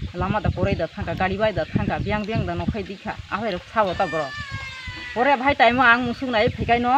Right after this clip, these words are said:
ani kuipi ano phone khayo. Nanu khana deni ko tamo gudu to kamai thangka sawo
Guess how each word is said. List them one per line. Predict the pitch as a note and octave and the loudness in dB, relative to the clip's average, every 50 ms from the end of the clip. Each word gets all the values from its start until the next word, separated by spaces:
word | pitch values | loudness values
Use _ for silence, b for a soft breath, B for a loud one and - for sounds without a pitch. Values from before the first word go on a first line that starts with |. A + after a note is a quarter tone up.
| - - - | 2 2 0
ani | G3 G3+ G#3 | -2 -2 -2
kuipi | - - F#3+ E3 - - G#3 | -4 -6 -8 -8 -6 -4 -4
ano | F3+ F3 F#3 | -2 -2 -4
phone | - - A3 - G#3 | -6 -6 -8 -6 -6
khayo. | - - F3+ D#3+ C#3+ B2+ D3+ - | -4 -4 -4 -4 -4 -6 -8 -6
Nanu | D#3+ F#3 G#3 A#3+ B3 A#3 G3 D3+ C#3+ - - - - - - - - - - - - - | -4 -2 -2 -2 -2 -2 -4 -6 -8 -10 -14 -16 -16 -16 -16 -14 -14 -14 -14 -16 -14 -10
khana | F3+ F#3 G3+ F#3+ | -6 -6 -4 -4
deni | F3 E3 E3 E3 | -4 -6 -6 -6
ko | D3 - D#3+ C#3+ C3 - | -6 -6 -6 -6 -8 -8
tamo | - G3+ G#3+ - F#3+ D3+ - - - - - - F3 D#3 | -8 -4 -2 -2 -2 -2 -4 -10 -14 -18 -18 -14 -10 -10
gudu | F3 E3+ G3+ F#3+ | -8 -8 -8 -8
to | - F3 | -8 -8
kamai | D#3+ - D3+ D3+ E3+ F3+ | -8 -6 -6 -6 -6 -6
thangka | - F3 F#3+ F3 D#3+ | -8 -10 -10 -10 -10
sawo | D#3 - C#3+ C#3+ C#3+ | -10 -10 -10 -12 -10